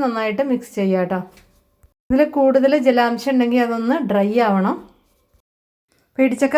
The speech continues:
വേ-, വേവിക്കുമ്പോൾ പാകത്തിന് വെള്ളം ഒഴിച്ചിട്ട് വേവിക്കുകയാണ് എപ്പോഴും നല്ലത്. കൂടുതൽ വെള്ളമായി കഴിഞ്ഞാൽ പിന്നെ അതിലത്തെ ആ, ആ, പോഷകങ്ങളൊക്കെ ആ വെള്ളത്തിൽ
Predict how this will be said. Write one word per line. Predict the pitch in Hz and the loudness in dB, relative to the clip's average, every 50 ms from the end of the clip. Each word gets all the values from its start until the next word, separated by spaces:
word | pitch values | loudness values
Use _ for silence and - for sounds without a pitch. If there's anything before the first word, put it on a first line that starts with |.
| 311 | 2
വേ-, | 320 302 277 262 247 247 254 | 4 4 4 4 2 2 2
വേവിക്കുമ്പോൾ | 247 240 240 247 220 247 247 269 269 269 262 | 0 0 -2 -2 -2 -2 -2 -2 0 2 2
പാകത്തിന് | 247 247 247 240 262 254 - 277 285 302 294 | 2 2 2 0 -4 -4 -2 -2 0 2 0
വെള്ളം | 269 240 240 247 247 | 0 0 0 -2 -2
ഒഴിച്ചിട്ട് | 240 226 240 220 262 254 262 | -2 -4 -6 -6 -4 -2 0
വേവിക്കുകയാണ് | 240 226 220 220 220 233 233 233 226 220 | 0 0 -2 -2 -2 -2 -2 -2 -2 -4
എപ്പോഴും | 220 226 220 233 240 240 | -4 -4 -2 -2 -2 -2
നല്ലത്. | 220 202 202 196 202 226 233 - | -2 -2 -2 -4 -4 -4 -6 -6
കൂടുതൽ | - 226 226 208 208 226 247 254 247 | -8 -6 -6 -4 -2 0 0 2 0
വെള്ളമായി | 233 233 226 220 220 226 226 | 0 0 0 0 0 0 -2
കഴിഞ്ഞാൽ | 233 220 214 214 220 226 233 226 | -2 -2 0 0 -2 -2 -4 -4
പിന്നെ | 233 226 220 226 220 | -4 -4 -2 -2 -2
അതിലത്തെ | 214 214 214 214 214 - 226 220 220 | -2 -2 -4 -4 -4 -2 -2 0 0
ആ, | 220 226 226 220 - - - - _ _ _ _ - | -2 -2 -6 -10 -18 -20 -20 -20 _ _ _ _ -8
ആ, | 214 214 214 208 208 - | -6 -4 -4 -4 -4 -4
പോഷകങ്ങളൊക്കെ | 220 220 214 214 233 226 214 220 226 233 233 240 247 233 226 226 240 233 | -2 -2 -2 -2 -2 -4 -4 -2 -2 0 2 2 2 2 0 0 0 0
ആ | 226 226 226 | 0 0 0
വെള്ളത്തിൽ | 220 214 214 202 208 220 214 | -2 0 -2 -2 -2 -2 -2